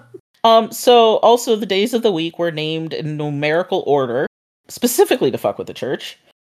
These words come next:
Uh, and every day on the calendar had its own name. So, like, when you're talking about the days of the week, you just call them first day, second day, third day. But if you're trying to talk about a specific day in a specific month, you have to know the name of that day in the name of that month.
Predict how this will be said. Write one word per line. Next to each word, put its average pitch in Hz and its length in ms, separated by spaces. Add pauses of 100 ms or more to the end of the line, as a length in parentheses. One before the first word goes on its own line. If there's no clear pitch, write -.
Uh, 160 360
and 160 200
every 196 320
day 160 420
on 156 180
the 139 80
calendar 160 720
had 151 260
its 143 260
own 147 280
name. 147 400 (380)
So, 175 180
like, 160 260
when 170 120
you're 165 100
talking 185 300
about 185 200
the - 60
days 139 260
of 135 60
the 127 80
week, 135 260
you 127 80
just 123 300
call 127 280
them 113 100
first 175 380
day, 180 120
second 151 360
day, 113 180
third 202 300
day. - 220 (360)
But 156 280
if 151 120
you're 151 80
trying 175 200
to 147 60
talk 160 200
about 147 160
a - 20
specific 170 420
day 151 160
in 131 60
a - 20
specific 156 420
month, 139 280
you 135 80
have 139 100
to 151 80
know 147 120
the 131 100
name 131 280
of 120 120
that 120 240
day 113 300
in 147 260
the 143 80
name 127 200
of 117 120
that 110 180
month. - 300